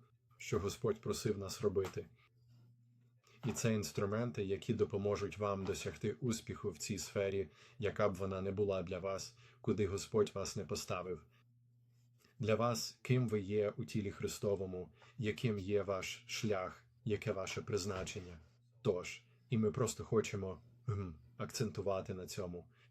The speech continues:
Ми хочемо прискорити це для вас. Отже, це наша мета, і тут є послання, яке стосується багатьох речей, що е-е відбуваються у світі.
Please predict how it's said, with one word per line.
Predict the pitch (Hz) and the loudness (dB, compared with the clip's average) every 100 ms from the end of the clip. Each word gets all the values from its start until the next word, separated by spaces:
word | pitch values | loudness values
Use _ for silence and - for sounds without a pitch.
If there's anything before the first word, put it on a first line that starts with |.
| - | -4
Ми | 120 | 0
хочемо | 107 113 - 113 98 | 2 0 0 0 0
прискорити | 104 - - 101 98 104 | 0 0 2 2 2 -2
це | - 101 | -2 -2
для | 90 92 | 0 -2
вас. | 92 95 - - - - _ _ _ _ _ _ _ _ _ _ _ _ _ - _ - - | -2 -4 -8 -14 -20 -20 _ _ _ _ _ _ _ _ _ _ _ _ _ -20 _ -10 4
Отже, | 110 101 107 | 6 6 4
це | - 104 | 4 2
наша | 104 - | 2 0
мета, | 92 87 117 131 143 - - | -2 0 2 2 0 -8 -6
і | 101 | -4
тут | 120 113 | -2 0
є | 101 | 0
послання, | - 90 101 98 95 | 2 0 2 0 0
яке | 92 87 95 | -2 0 0
стосується | - 87 104 95 90 - | 0 -4 -2 -2 -2 -4
багатьох | 92 95 87 98 - | -2 -2 2 2 0
речей, | 85 - 92 | 0 0 0
що | 85 - - - - | 0 -2 -4 -6 -2
е-е | 98 - - 101 92 - _ _ - - _ - - - _ - - - - - - - - _ - 120 120 - _ _ _ _ _ _ _ - 120 | -2 -2 -4 -4 -4 -10 _ _ -20 -20 _ -20 -20 -20 _ -20 -20 -20 -20 -20 -20 -20 -20 _ -20 -20 -20 -20 _ _ _ _ _ _ _ -8 0
відбуваються | 113 98 95 95 92 90 - | 2 2 2 4 2 -2 -2
у | 92 | -2
світі. | - 98 90 80 90 | -4 -4 -4 -4 -8